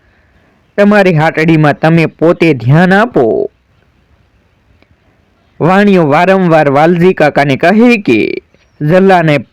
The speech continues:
ભરોસે ન રહો, જલ્લા પર ભરોસો ન કરો, તમારી હાટડી તમે પોતે સંભાળો." પણ વાલજી કાકા તે વાણિયાની વાત પર ધ્યાન ન આપે.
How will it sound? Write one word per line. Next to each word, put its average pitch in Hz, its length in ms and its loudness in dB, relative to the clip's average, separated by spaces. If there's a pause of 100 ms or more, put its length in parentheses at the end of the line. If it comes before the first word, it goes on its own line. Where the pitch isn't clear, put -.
(260)
ભરોસે 156 460 0
ન 143 100 0
રહો, 202 640 2 (640)
જલ્લા 185 340 2
પર 147 220 0
ભરોસો 160 540 0
ન 170 200 0
કરો, 190 580 0 (920)
તમારી 202 340 0
હાટડી 156 460 -2
તમે 165 360 0
પોતે 170 480 0
સંભાળો." 180 840 0 (880)
પણ 208 160 0
વાલજી 190 440 2
કાકા 160 320 0
તે 147 220 -2
વાણિયાની 160 580 0
વાત 156 400 -2
પર 147 180 0
ધ્યાન 151 420 -2
ન 147 160 0
આપે. 185 800 -2